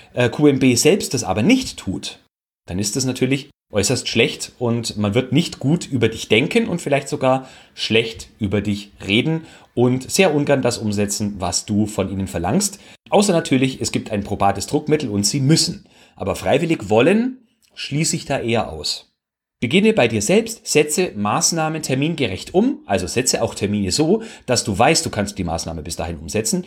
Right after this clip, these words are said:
nicht den Termin so früh wie möglich, damit die Leute das Gefühl haben, "Boah, der kümmert sich aber schnell drum", und dann schaffst du's nicht,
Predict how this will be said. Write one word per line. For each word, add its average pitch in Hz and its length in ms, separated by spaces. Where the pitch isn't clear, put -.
nicht - 480
den 113 120
Termin 120 340
so 104 400
früh 175 320
wie 147 80
möglich, 208 360
damit 117 240
die 120 60
Leute 107 300
das - 160
Gefühl 196 280
haben, 160 240
"Boah, 92 200
der 117 120
kümmert 156 220
sich 113 160
aber 101 140
schnell 165 180
drum", 156 240
und 113 200
dann 156 300
schaffst - 340
du's 127 100
nicht, 113 400